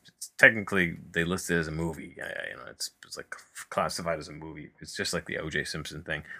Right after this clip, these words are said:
We'll talk all about that, I'm sure, because that's so interesting. <sighs> Oh, I gotta take a breath. Folks, the re-, review is ended.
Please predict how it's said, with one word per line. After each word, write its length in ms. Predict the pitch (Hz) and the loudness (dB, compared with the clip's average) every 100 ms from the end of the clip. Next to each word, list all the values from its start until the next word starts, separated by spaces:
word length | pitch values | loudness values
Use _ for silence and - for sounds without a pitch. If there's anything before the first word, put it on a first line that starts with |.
| - | -2
We'll 100 | 113 | 4
talk 180 | 87 - | 4 6
all 120 | 92 | 4
about 200 | 82 78 | 2 -2
that, 120 | 82 | -6
I'm 60 | 78 | -6
sure, 240 | - 87 | -2 -2
because 220 | 76 82 85 | -2 -4 2
that's 220 | 92 - | 2 4
so 240 | - 73 | 2 4
interesting. 440 | 78 65 64 69 - | 2 0 -2 -4 -8
<sighs> 40 | - - _ _ _ _ _ _ _ _ _ - | -16 -20 _ _ _ _ _ _ _ _ _ 0
Oh, 60 | |
I 240 | 175 90 - | 2 2 -2
gotta 80 | 104 | -4
take 180 | 98 | -6
a 20 | 85 | -4
breath. 320 | - - - - - - - - _ _ _ _ - _ _ _ _ _ _ _ _ _ _ _ _ | -2 0 0 -2 -2 -6 -10 -18 _ _ _ _ -20 _ _ _ _ _ _ _ _ _ _ _ _
Folks, 320 | 131 123 - | 6 8 4
the 300 | 113 110 101 | 4 6 6
re-, 100 | 95 | 4
review 380 | 98 98 104 117 | 4 4 4 4
is 120 | 95 | 6
ended. 380 | 104 117 85 82 | 6 6 4 2